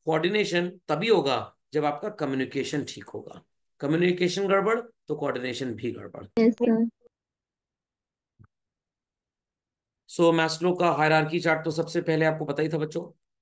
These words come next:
Speaker 1: साइकोलॉजिकल नीड्स क्या होती हैं? रोटी, कपड़ा, मकान। सेफ्टी नीड्स, आप जिस घर में रह रहे हो सेफ हो,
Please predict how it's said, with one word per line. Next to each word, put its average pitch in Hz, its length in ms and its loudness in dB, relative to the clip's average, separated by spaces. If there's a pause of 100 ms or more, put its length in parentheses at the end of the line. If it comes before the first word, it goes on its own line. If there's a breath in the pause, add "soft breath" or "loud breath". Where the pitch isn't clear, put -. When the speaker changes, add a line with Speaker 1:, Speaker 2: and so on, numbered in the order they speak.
(140)
Speaker 1:
साइकोलॉजिकल 170 720 2
नीड्स 185 300 0
क्या 185 120 0
होती 175 280 2
हैं? 185 80 2
रोटी, 160 180 0
कपड़ा, 160 240 0
मकान। 160 320 -2 (680)
सेफ्टी 180 560 0
नीड्स, 202 340 2
आप 156 240 2
जिस 165 100 0
घर 160 180 2
में 175 120 4
रह 170 80 6
रहे 170 100 2
हो 170 120 2
सेफ 165 280 -4
हो, 202 280 -8